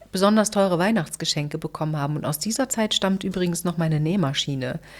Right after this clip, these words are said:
mit der ich mir heute noch einen Großteil meiner Klamotten nähe. Aber jetzt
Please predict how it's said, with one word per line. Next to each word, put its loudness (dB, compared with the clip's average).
mit 2
der 6
ich 0
mir 2
heute 2
noch 2
einen 0
Großteil 0
meiner 4
Klamotten 0
nähe. -2
Aber 2
jetzt 0